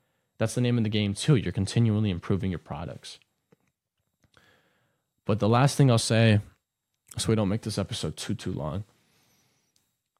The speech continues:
hire or seek advice from people that are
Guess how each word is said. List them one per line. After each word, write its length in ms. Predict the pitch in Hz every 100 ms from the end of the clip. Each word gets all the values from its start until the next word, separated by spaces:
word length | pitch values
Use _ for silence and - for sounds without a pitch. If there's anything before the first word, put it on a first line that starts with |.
| _ _ _ _ _
hire 800 | _ - - 147 160 143 135 143 _ _ _ _ _ _ _ _ _
or 100 | 117
seek 340 | - - 127
advice 640 | 127 - 80 82 - - - _ _
from 160 | 107
people 600 | 101 - 113 - 113 113 - _ _ _ _ _
that 140 | 95
are 160 | 87